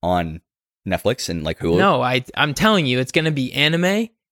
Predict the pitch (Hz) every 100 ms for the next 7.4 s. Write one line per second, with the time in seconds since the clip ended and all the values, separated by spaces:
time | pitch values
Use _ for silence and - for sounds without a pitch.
0 | _ 143 147 143 147 131 135 143 139 135
1 | 131 123 127 123 123 - _ - 156 143
2 | 156 143 135 127 120 120 - - 131 131
3 | 131 135 143 113 139 131 131 131 120 127
4 | 127 123 73 87 104 85 98 90 98 82
5 | 82 78 247 453 - - - 392 - 165
6 | - 147 107 - 92 73 71 - 135 104
7 | 76 71 -